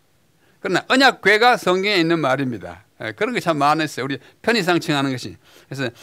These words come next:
장막절이라고 하는 것을 양해합니다. 여기 제가, 에, 몇 개의 단어를, 막자 돌림의 단어를 다섯 개 적어놨는데요.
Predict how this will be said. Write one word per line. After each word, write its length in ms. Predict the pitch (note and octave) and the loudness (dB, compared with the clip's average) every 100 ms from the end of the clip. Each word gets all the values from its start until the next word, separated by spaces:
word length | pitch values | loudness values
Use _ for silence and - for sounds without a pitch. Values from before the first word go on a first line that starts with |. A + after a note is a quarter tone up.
| - | -20
장막절이라고 680 | - C#3+ F3 E3+ E3 D3+ C#3 | -2 0 2 2 0 0 2
하는 120 | D#3 D#3 | 2 0
것을 180 | C3+ | 0
양해합니다. 560 | B2+ D#3+ B2+ G2 F#2+ - _ _ _ - - - - D3+ | 2 2 0 -6 -14 -20 _ _ _ -20 -20 -18 -10 4
여기 280 | B3+ A#3 D#3+ | 4 4 4
제가, 460 | G#3 G3+ F#3+ G#3 - _ - | 6 6 6 2 -8 _ -4
에, 260 | D3+ D#3+ D#3+ | 2 4 6
몇 220 | F3+ G3 | 4 4
개의 280 | G#3+ F#3+ E3 | 6 4 6
단어를, 540 | F3+ G3 G3+ E3 D#3+ - _ | 6 6 4 2 2 -6 _
막자 540 | - C#3 G3+ - G#3 G3+ | 0 2 2 4 6 6
돌림의 600 | E3+ F3 F3 D#3+ A#2+ A2 _ | 4 2 4 2 2 -4 _
단어를 440 | D3 D#3+ D#3+ C#3 A2+ | 0 2 2 0 0
다섯 220 | F3 E3 | -2 0
개 120 | C#3 | -4
적어놨는데요. 720 | D#3 C#3 B2 A2+ G#2 F#2 E2+ | -2 -2 -2 -4 -6 -10 -14